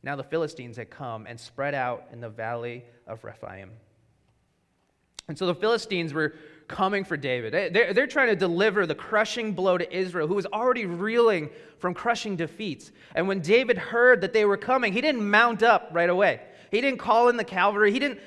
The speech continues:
stand at the gate and, and address his people with, like, an epic speech about needing to stand your ground, fighting with all the courage and ferocity that you have to defend your family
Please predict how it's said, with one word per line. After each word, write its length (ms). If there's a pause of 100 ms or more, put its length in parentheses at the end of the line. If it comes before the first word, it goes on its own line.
stand 340
at 100
the 60
gate 440
and, 200
and 140
address 520
his 200
people 320
with, 160
like, 140
an 120 (120)
epic 340
speech 540
about 240
needing 220
to 100
stand 500
your 140
ground, 580 (240)
fighting 340
with 160
all 140
the 80
courage 520
and 120
ferocity 640
that 100
you 120
have 300
to 80
defend 540
your 120
family 580